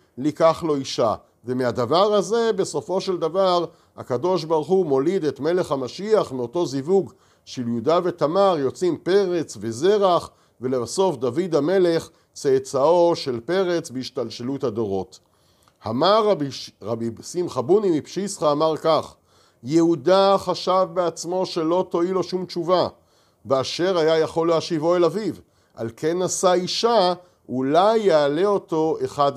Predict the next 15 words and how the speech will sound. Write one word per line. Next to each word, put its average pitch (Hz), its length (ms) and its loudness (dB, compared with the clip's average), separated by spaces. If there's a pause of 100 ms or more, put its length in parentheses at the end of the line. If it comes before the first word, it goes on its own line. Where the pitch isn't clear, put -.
מבניו." 120 540 -2 (440)
כלומר, 160 540 4
יהודה 147 640 2 (560)
הבין 143 540 -2
שהוא - 640 -10
גרם 160 540 2
בעקיפין 185 760 -2 (380)
לרציחתו, 131 1080 0
למותו, 139 680 2
להסתלקותו 143 800 -2
אולי 175 580 4 (260)
של 147 260 -2
יוסף 160 440 -4
הצדיק, 185 560 -2 (360)
ולכן 143 560 2